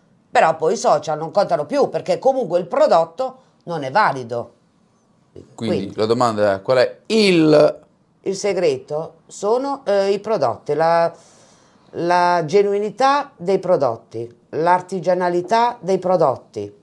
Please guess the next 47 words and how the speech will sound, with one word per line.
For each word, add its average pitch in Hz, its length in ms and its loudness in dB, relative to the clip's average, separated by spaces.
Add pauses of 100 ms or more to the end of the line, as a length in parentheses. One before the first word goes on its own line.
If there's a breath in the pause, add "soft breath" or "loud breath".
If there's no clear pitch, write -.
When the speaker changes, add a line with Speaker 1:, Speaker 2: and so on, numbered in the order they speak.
(760)
Speaker 2:
Ok, - 420 -10
era 127 220 2
la - 20 -8
stessa 147 320 -6
mia 113 140 -6
risposta. - 520 -12 (680 soft breath)
Speaker 1:
E 247 100 2
vai! 220 720 6
Speaker 2:
<laughs> - 720 0
Incredibile, 123 560 2
segnatelo 120 720 -2
sul 104 140 -8
calendario, 104 680 0 (380 loud breath)
perché 127 160 2
obiettivamente, 131 580 2
come 123 180 -2
dicevi 120 300 -2
tu, 101 240 0 (220 loud breath)
se - 160 2
un 117 80 2
prodotto 113 520 2
non 101 160 -2
è 113 100 0
granché, 110 540 2 (280 loud breath)
mi 95 140 -10
freghi 107 340 -2
una, 120 180 0
mi 95 120 -4
freghi 117 280 -4
due, 101 480 2
Speaker 1:
E - 60 -20
Speaker 2:
alla 123 160 4
Speaker 1:
poi 156 160 6
Speaker 2:
terza - 220 2
non 156 80 -2
Speaker 1:
ti 165 40 0
Speaker 2:
ti 160 60 0
Speaker 1:
manda 151 220 2
a - 20 -2
Speaker 2:
compro 170 180 2
Speaker 1:
quel 214 140 4
Speaker 2:
più. 143 80 4
Speaker 1:
paese 156 220 -4
e - 20 -6
basta. 123 640 -4
Speaker 2:
Anche 104 260 -6
perché 117 600 0